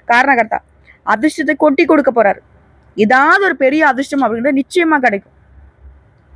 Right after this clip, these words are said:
கணவன் மனைவி உறவாகட்டும், காதல் உறவாகட்டும், அந்யுன்யம் அதிகமாகுது. அதிர்ஷ்ட காத்து உங்க பக்கம் வீசுது. லாட்டரியில ஜாக்பாட் அடிக்கிறதுக்கு கூட யோகம் இருக்குங்க. வண்டி வாகனத்தை மாத்திட்டு புதுசா உங்களுக்கு வந்து நல்ல லக்ஸூரியான காரு, வண்டி வாகனம் வாங்குறதுக்கு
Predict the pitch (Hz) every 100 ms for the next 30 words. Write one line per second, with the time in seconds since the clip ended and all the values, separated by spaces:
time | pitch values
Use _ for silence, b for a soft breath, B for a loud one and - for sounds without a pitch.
0 | - - - - - 202 226 269 285 277
1 | 277 277 262 427 302 285 302 285 247 208
2 | 190 - 220 269 277 285 240 247 240 208
3 | 196 202 - b b 202 240 302 320 285
4 | 269 262 440 311 240 220 233 226 208 -
5 | - _ _ _ B B B 220 233 285
6 | 320 320 269 233 254 269 277 247 226 226
7 | 262 226 220 208 175 185 - _ _ _
8 | b b 214 254 302 339 302 285 277 233
9 | 226 240 247 262 285 294 311 285 226 233
10 | 254 - b 220 262 247 233 220 320 311
11 | 294 285 277 233 240 247 - _ _ _
12 | _ _ _ - - 247 269 269 247 233
13 | 214 214 214 277